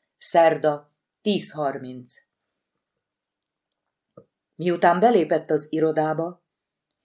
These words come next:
egyenesen Cheryl asztalához ment. A titkárnő szokás szerint telefonon tárgyalt valakivel,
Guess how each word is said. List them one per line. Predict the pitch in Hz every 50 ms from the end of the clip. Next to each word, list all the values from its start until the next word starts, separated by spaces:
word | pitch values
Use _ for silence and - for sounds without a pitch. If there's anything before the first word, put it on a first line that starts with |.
| _ _ _ _ _
egyenesen | - 233 214 214 196 196 190 185 - 185 185
Cheryl | 180 - - 220 202 170 156 156 147
asztalához | 143 147 147 - - - 143 139 135 135 135 131 131 131 131
ment. | 131 135 127 127 131 127 123 - _ _ _ _ _ _ _ _ _ _ _ _ _ _ _ _ _ _ _ _ _ _ _
A | _ - 139
titkárnő | 147 208 208 208 214 - 220 214 208 208 208 208 208 208
szokás | 208 214 - 220 214 190 170 165 165
szerint | - - - 170 160 151 156 156 156 156
telefonon | - 170 156 139 135 135 147 135 135 139 139 135
tárgyalt | - 147 143 143 139 139 143 143 139 135
valakivel, | 135 143 143 139 139 - 147 135 143 143 143 143